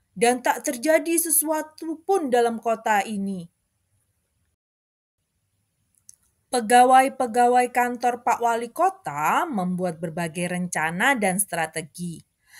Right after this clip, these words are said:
tapi tak ada satupun yang berhasil. Tak ada yang mau mendengarkan. Akhirnya, kakak dan si gadis kecil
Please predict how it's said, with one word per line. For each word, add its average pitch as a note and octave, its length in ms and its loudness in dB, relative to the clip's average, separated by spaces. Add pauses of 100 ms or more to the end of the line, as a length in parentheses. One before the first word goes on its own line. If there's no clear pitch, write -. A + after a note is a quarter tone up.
(280)
tapi C#4 960 -6
tak E3 320 -2
ada F3+ 160 -4
satupun C#4 720 -4
yang B3 240 2
berhasil. F#3 800 -4 (720)
Tak C4 400 2
ada D4+ 160 4
yang D4 240 0
mau C4 160 0
mendengarkan. B3+ 1040 -4 (3000)
Akhirnya, C4+ 1200 0
kakak E3+ 880 -2
dan F#3 240 -4
si F3 240 -8
gadis F3 400 -6
kecil A3 760 -8